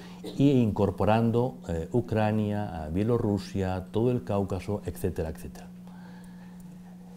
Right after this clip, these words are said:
Si la urss nace durante la Primera Guerra Mundial, la urss muere con el final de la Tercera Guerra Mundial, que es la Guerra Fría.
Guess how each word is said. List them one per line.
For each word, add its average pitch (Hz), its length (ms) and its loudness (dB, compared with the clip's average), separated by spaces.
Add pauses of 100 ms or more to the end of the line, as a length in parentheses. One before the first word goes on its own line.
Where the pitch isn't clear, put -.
(720)
Si 127 520 6 (640)
la 104 160 10
urss 180 360 10 (100)
nace 117 460 6
durante 87 400 4
la 80 160 -2
Primera 95 420 4
Guerra 101 280 4
Mundial, 113 540 2 (600)
la 92 240 6
urss 113 320 6 (140)
muere 117 640 8 (100)
con 87 180 2
el 80 120 4
final 98 400 2
de 98 80 6
la 87 180 2
Tercera 98 400 4
Guerra 98 240 4
Mundial, 98 480 2
que 92 140 0
es 87 120 0
la 82 80 -2
Guerra 80 200 -2
Fría. - 300 -12